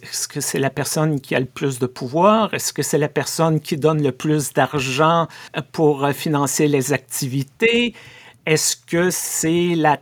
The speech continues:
tradition ? Est-ce que c'est une lecture, euh, littérale de la Bible ? Je vais te donner un exemple. Quand je fais mes, euh,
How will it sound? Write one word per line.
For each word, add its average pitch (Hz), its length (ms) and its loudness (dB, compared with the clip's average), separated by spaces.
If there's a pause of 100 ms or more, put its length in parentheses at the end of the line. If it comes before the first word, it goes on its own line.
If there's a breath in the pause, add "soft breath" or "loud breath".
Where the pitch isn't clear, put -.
tradition ? 175 1120 2
Est-ce - 220 -4
que 180 160 -4
c'est - 180 -8
une 151 160 2
lecture, 156 1300 0
euh, 139 600 2
littérale 156 680 2
de 135 100 0
la 135 240 2 (260)
Bible ? 208 420 2 (720 loud breath)
Je - 140 -8
vais 147 100 0
te 127 80 -12
donner 151 220 2
un 165 120 2
exemple. 135 640 0 (320)
Quand 151 180 2
je 151 80 0
fais 170 220 0
mes, 147 520 2
euh, 131 140 4